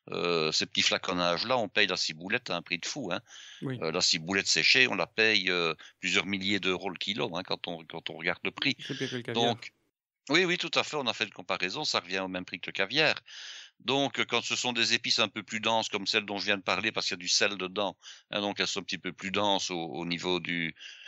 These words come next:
Speaker 1: la comparaison poids-volume, euh, on les paye très cher par rapport à un flaconnage de plus grande dimension. On les vend même, ces épices à poulet rôti, euh, dans des sacs d'un kilo pour les professionnels, hein.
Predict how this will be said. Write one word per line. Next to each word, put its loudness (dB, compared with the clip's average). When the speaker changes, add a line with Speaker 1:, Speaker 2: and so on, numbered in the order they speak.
Speaker 1:
la -2
comparaison 0
poids-volume, -2
euh, 0
on 2
les 4
paye 2
très 2
cher 4
par 0
rapport 0
à 4
un 0
flaconnage 0
de -6
plus -14
grande -4
dimension. 0
On 2
les 6
vend 2
même, 2
ces -4
épices -4
à 0
poulet -4
rôti, -2
euh, 0
dans 0
des 0
sacs 2
d'un -6
kilo -2
pour -8
les -8
professionnels, -2
hein. -2